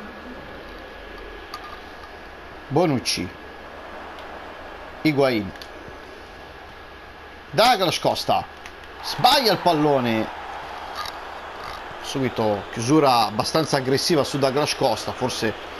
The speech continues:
l'unico modo per fermarlo. Tra l'altro possiamo dire che per la Juve questa sarà una partita, saranno, come ho detto altre volte, il ciclo di queste tre partite sarà fondamentale, no?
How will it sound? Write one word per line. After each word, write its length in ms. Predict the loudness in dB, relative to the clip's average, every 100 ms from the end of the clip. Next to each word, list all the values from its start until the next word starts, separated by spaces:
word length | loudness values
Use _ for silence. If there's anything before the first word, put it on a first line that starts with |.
| -12 -12 -12 -12 -12 -2
l'unico 340 | 2 2 4 4
modo 340 | 6 6 4
per 400 | 4 4 6 4
fermarlo. 720 | 2 2 4 2 2 2 2 -2 -10 -12 -12 -12 -12 -12 -12 -12 -12 -12 -12 -12 -12 -8
Tra 100 | 2
l'altro 200 | 2 4
possiamo 320 | 4 4 4 4
dire 320 | 6 4 4
che 240 | 2 2 0 -12 -14 -12 -12 -6 0
per 100 | 2
la 100 | 6
Juve 220 | 6 6
questa 280 | 4 2 0
sarà 220 | 2 4
una 140 | 4
partita, 640 | 2 0 0 0 2 2 0
saranno, 540 | 0 2 4 2 2 -2 2
come 160 | 4
ho 20 |
detto 300 | 6 6 4
altre 280 | 4 4 4
volte, 500 | 6 4 4 4 4 2
il 140 | -2
ciclo 440 | 2 0 2 2
di 100 | 2
queste 240 | 2 2 2
tre 120 | 2
partite 400 | 2 0 0 0
sarà 280 | 2 2 2
fondamentale, 920 | 2 2 4 2 2 4 2 2 2
no? 240 | 4 2